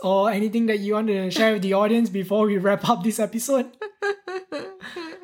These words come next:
Speaker 2: Uh, I'm not really the best ex-, like, the expert in that field, to be honest. I feel like some other people that I know are way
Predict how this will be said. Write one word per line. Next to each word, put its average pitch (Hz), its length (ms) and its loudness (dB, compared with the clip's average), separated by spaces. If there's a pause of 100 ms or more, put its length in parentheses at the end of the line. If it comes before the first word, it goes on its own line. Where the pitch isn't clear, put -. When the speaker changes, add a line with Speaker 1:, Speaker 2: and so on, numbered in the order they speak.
(880)
Speaker 2:
Uh, 240 540 0
I'm 233 240 2
not 285 220 0
really 269 240 2
the 240 160 2
best 208 480 0
ex-, - 420 -4
like, 208 220 -2
the - 120 -4
expert 220 560 0
in 214 220 0
that 190 240 0
field, 208 400 -2
to 226 80 -2
be 208 140 0
honest. 190 440 -2
I 196 140 2
feel 226 240 -2
like 233 220 2
some 214 340 0
other 196 220 2
people 202 480 0
that 196 240 2
I 185 180 2
know 180 400 0
are 180 220 2
way 180 640 2